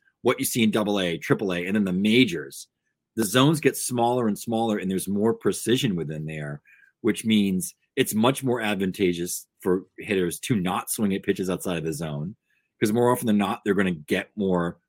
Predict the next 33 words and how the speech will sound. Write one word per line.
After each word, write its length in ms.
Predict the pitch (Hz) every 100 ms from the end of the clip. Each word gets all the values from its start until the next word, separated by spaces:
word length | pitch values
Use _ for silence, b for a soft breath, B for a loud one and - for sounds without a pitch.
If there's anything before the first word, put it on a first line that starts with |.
| _
called 440 | - 98 87 87 107 _ _ -
balls, 480 | 104 80 69 92 - _ _ _ _
which 260 | - 101 -
means 440 | 101 95 90 - -
they're 120 | 98
gonna 160 | 98 98
have 400 | 113 95 90 - _ _
more 300 | 90 104 113
pitches 400 | - 113 107 110
that 140 | 98 92
they're 80 | 87
gonna 180 | 95
see 280 | 87 - 90
per 260 | 90 90 87
at 120 | 90
bat. 320 | 76 71 95 _ _ _ _
There's 180 | - 101
benefits 500 | 78 98 110 120 107
to 100 | -
just 240 | 101 95 - _ _
seeing 480 | - - 120 131 135
more 180 | 131
pitches 500 | 135 127 - 156 156
to 140 | - 95
you 360 | 98 113 139 147
as 160 | 98
well 200 | 92 104
as 80 | 101
to 160 | - 98
your 80 | 87
teammates 540 | - 113 113 170 -
to 100 | 104
see 320 | - 113 110